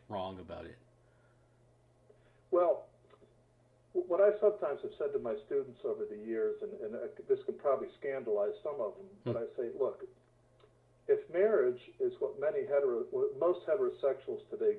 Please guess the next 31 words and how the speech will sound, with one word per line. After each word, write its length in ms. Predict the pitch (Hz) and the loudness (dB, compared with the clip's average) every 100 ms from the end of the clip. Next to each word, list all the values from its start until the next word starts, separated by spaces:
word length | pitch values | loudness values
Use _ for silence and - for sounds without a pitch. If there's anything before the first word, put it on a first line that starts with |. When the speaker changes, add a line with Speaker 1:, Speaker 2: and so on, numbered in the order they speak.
| - | -4
Speaker 2:
believe 440 | 101 113 127 127 | -8 -6 -6 -6
it 100 | - - | -8 -8
is, 180 | - - _ _ _ _ _ _ _ _ _ _ _ _ - | -14 -18 _ _ _ _ _ _ _ _ _ _ _ _ -4
then 160 | 302 - | -2 4
there's 200 | - 415 | 6 6
no 120 | 339 294 | 0 0
reason 300 | 339 - 226 | 0 0 -4
that 120 | 208 | -6
homosexuals 640 | 208 98 - 101 - 101 - | -8 -12 -10 -10 -10 -14 -12
shouldn't 200 | - - - | -12 -10 -12
get 120 | - - | -12 -14
married. 260 | - - _ _ _ _ _ _ _ _ - | -18 -20 _ _ _ _ _ _ _ _ -2
If, 140 | - - | -2 -2
in 160 | - - - | -8 -6 0
fact, 280 | 160 151 143 | 2 2 -2
if 80 | - 139 | -4 -4
marriage 400 | 165 208 185 135 | 2 4 4 0
is 80 | 123 | -4
what 140 | 139 127 | -2 -2
a 60 | |
lot 260 | 123 131 139 | 0 0 -2
of 80 | - - | -4 -10
people 420 | 131 120 117 120 - | -12 -8 -6 -6 -6
in 80 | - | -6
the 80 | 123 - | -8 -6
church 220 | 208 - - - | -6 -6 -8 -16
now 320 | - - - - 226 | -14 -16 -20 -20 -12
believe 340 | 104 104 104 - | -10 -8 -10 -8
that 180 | - - | -10 -10
it 80 | - | -12
is, 160 | - | -14